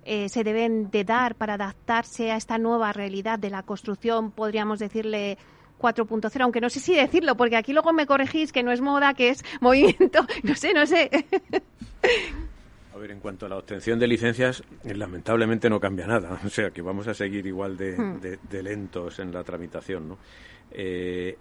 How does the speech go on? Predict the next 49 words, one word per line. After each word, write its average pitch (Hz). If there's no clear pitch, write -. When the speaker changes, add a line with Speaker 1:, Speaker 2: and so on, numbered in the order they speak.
Speaker 2:
en 104
cuanto 95
a 95
la 90
financiación, 104
eh, 113
habría 107
que 123
introducir 117
alguna 104
modificación 101
en 95
la 95
normativa 90
hipotecaria. 80
Nosotros 117
las 131
promociones 123
en 120
aedas 113
que -
hemos, 104
que 101
hemos 92
realizado 85
con, 76
con, 78
con 78
tres 80
D, 95
eh, 82
hemos 101
sido 98
capaces 90
de 80
financiarlas. 78
Se 87
lo 92
hemos 101
explicado 101
a -
las 87
entidades 87
financieras, 92
el 87
sistema, 107
las 92
entidades 85
financieras 92